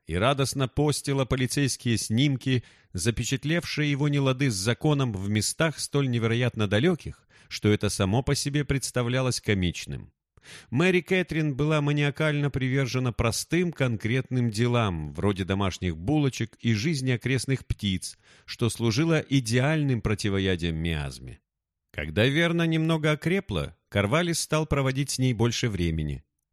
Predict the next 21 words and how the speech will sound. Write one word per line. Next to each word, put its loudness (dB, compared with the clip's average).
На 2
первых 0
порах -2
Мэйв -2
постоянно 0
находилась 0
с -4
ними, 4
чтобы -2
помочь 0
Верне, -2
если -2
той 2
что-нибудь -2
понадобится, -4
и 2
поддерживать 2
разговор, 2
когда -2
он 2
замирал. -2